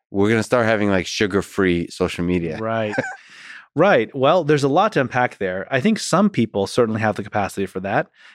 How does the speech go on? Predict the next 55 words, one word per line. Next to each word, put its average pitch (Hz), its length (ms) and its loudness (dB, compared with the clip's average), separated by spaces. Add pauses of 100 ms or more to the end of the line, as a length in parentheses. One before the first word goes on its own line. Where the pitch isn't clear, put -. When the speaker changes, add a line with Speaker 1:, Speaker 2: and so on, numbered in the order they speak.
(100)
Speaker 2:
And 151 60 2
I - 40 2
certainly 165 340 2
think, 117 400 -2 (320)
I 143 80 0
mean, 139 100 4
it's 123 140 0
very 165 260 2
interesting 151 360 2
even 123 160 4
the 117 80 4
way 107 100 4
you 104 80 2
said 139 240 0
it. 104 120 0
You 117 160 2
woke 120 200 4
up 147 160 0
one 110 160 0
day 104 260 2
and 107 160 -4
you 107 240 0
thought, - 280 0
"Well, 147 180 0
this 156 140 -4
doesn't 143 220 -4
feel 139 220 2
very 107 220 -2
good." 73 220 -6 (420)
Speaker 1:
Yeah. 90 160 -10 (320)
Speaker 2:
Well, 117 300 0
that's 120 120 -4
still 139 200 2
your 113 100 2
limbic 131 380 0
system 107 320 -2
saying, 107 160 -2
"This 120 100 -2
doesn't 107 160 -6
feel 123 160 0
very 85 200 -8
good." - 200 -12 (720)
Right? 110 180 0
You 131 100 2
have 123 100 2
a 110 40 0
cat 156 300 -2
brain's 113 400 0
worth 110 240 0
of 104 60 -2
neurons 104 420 0
around 104 260 -4
your 98 140 -2
gut, 92 320 0 (180)
right? 104 280 0